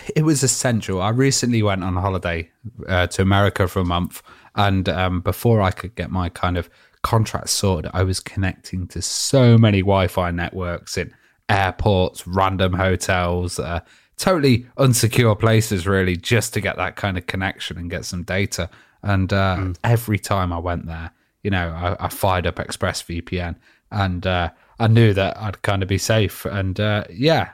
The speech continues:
Speaker 1: it's, it's really awesome. It's really fast as well, really simple to have on all your devices. So I had it on my laptop, had it on my phone as well. And, uh, yeah, just a really great service.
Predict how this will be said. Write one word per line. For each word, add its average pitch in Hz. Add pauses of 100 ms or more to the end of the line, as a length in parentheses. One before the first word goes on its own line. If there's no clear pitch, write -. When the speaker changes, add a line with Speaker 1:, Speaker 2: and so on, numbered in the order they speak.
Speaker 1:
it's, 120
it's 127
really 139
awesome. 107
It's 101
really 120
fast 104
as 98
well, 92 (320)
really 101
simple 92
to -
have 90
on 87
all 90
your 82
devices. 82
So 87
I 80
had 87
it 80
on 78
my 80
laptop, 85 (380)
had -
it 76
on 80
my 82
phone 85
as 78
well. 82 (120)
And, 85
uh, 87 (340)
yeah, 110
just -
a 95
really 87
great 80
service. 87